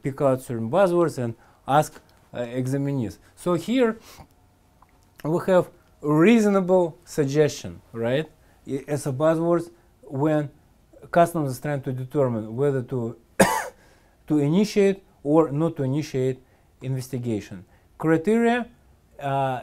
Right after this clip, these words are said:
uh, and, uh, this is another buzzword, reasonable suspicion, right?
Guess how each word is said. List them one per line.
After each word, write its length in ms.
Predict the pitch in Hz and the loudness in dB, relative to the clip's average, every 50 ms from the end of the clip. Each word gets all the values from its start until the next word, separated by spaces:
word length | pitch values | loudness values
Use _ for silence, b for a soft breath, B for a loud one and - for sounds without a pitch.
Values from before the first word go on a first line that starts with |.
| - - | -10 -10
uh, 40 | 135 127 131 131 123 | -8 -8 -6 -6 -6
and, 320 | 135 139 143 143 123 - 131 | -6 -6 -6 -6 -6 -6 -4
uh, 240 | 127 123 117 113 110 - _ - | -4 -2 -2 -4 -6 -8 _ -8
this 220 | 131 156 160 156 | -6 -6 -4 -4
is 120 | 160 143 135 | -4 -4 -4
another 440 | 143 - 131 139 151 170 175 180 156 | -4 -4 -4 -2 0 0 0 0 0
buzzword, 380 | 123 117 117 117 127 127 127 123 | 0 -2 -2 -2 -2 -4 -4 -2
reasonable 600 | 123 127 139 165 208 202 190 185 180 160 160 151 | -2 2 2 4 4 4 2 2 0 0 -2 -4
suspicion, 640 | 156 - 143 - - - 143 123 - - 107 92 95 | -4 -6 -12 -14 -10 -8 -8 -8 -8 -10 -14 -12 -8
right? 300 | 101 107 123 147 147 | -6 -4 -4 -6 -6